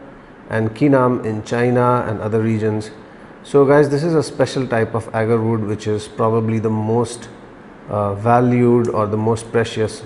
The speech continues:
sort of oud that you can find in the world. Now most of these woods, these special sort of woods, are from a company known as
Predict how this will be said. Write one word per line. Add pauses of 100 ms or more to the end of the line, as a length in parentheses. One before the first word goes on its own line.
sort
of (680)
oud
that
you
can
find (880)
in
the
world. (560)
Now (140)
most
of
these
woods,
these
special
sort
of
woods,
are
from
a
company
known
as